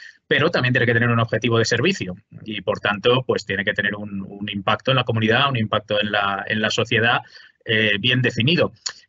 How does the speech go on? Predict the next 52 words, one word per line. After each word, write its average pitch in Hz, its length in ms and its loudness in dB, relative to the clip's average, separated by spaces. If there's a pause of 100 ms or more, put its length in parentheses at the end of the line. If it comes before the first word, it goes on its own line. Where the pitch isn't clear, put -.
(140)
Eh, 110 240 0
por 120 220 -2
tanto, 120 320 0
tiene 110 320 2
el 104 160 -4
elemento 117 580 2
de 101 240 0
las 101 300 -2
prácticas, 120 560 -2
evidentemente, 123 680 0
porque 160 260 0
al 107 120 2
fin 107 180 -2
y - 20 2
al 104 100 0
cabo 113 260 0
muchos 104 280 -4
de 104 60 -2
los 101 120 -8
proyectos, 110 540 -2
en 98 80 -8
concreto 98 580 -4
en, 98 160 -4
en 98 160 -8
ciencias, 127 460 2
donde, 95 440 -4
donde 101 280 -8
yo 104 100 -2
trabajo, 110 460 2 (360)
pues 110 420 2
realmente 117 500 0
tienen 120 200 0
una 107 200 2
parte 107 420 -2
que, 92 320 -6
que 92 140 -4
son, 95 380 -4
que 95 100 -2
es, - 120 -6
que 90 100 -6
es - 100 -10
práctica, 139 480 0
que 95 140 -4
es, - 320 -10
eh, 92 440 -10
los - 300 -12
chavales 107 340 2
trabajan 101 420 0
con, 98 220 -2
con 113 160 2
las 107 140 0
manos, 147 340 2